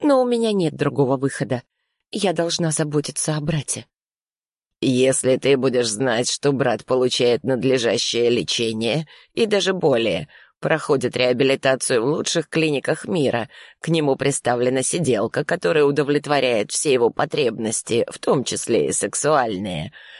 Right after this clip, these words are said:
а когда он встанет на ноги, то продолжит обучение в лучшем вузе и позже займет один из главенствующих постов в крупном холдинге,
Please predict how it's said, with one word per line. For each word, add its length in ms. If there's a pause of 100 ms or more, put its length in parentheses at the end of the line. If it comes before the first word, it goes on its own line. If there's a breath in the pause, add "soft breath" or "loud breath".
(140 loud breath)
а 160
когда 400
он 120
встанет 560
на 260
ноги, 300
то 200
продолжит 680
обучение 540
в 100
лучшем 500
вузе 500 (380)
и 100
позже 520
займет 440
один 300
из 80
главенствующих 880
постов 440
в 80
крупном 460
холдинге, 800